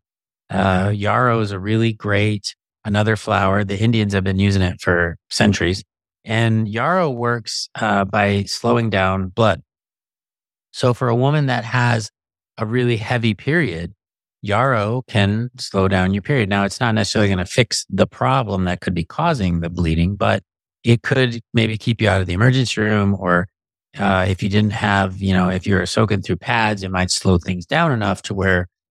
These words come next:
you wouldn't be going through your pants kind of a thing, or if you were gonna be on vacation or something and you wanted to have it around.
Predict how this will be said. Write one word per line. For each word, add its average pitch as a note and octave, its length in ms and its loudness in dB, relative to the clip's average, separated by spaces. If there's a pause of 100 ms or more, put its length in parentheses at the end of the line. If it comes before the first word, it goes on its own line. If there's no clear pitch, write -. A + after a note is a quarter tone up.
(140)
you F#2+ 160 -2
wouldn't G2 280 2
be F#2 180 0
going F#2 320 0
through F#2+ 180 -2
your E2+ 200 2
pants G2 520 -2
kind F#2+ 200 0
of F2+ 80 0
a F#2 40 -2
thing, F2+ 300 0
or F2 60 2
if E2+ 120 -4
you F#2 60 0
were F2 80 0
gonna F2+ 160 2
be F2 120 2
on E2+ 260 2 (260)
vacation F#2+ 520 0
or F2 100 0
something F2+ 400 -2
and F2+ 120 2
you E2+ 100 0
wanted E2+ 280 2
to F2+ 80 -2
have F2 220 0
it D#2+ 60 -4
around. F2 460 0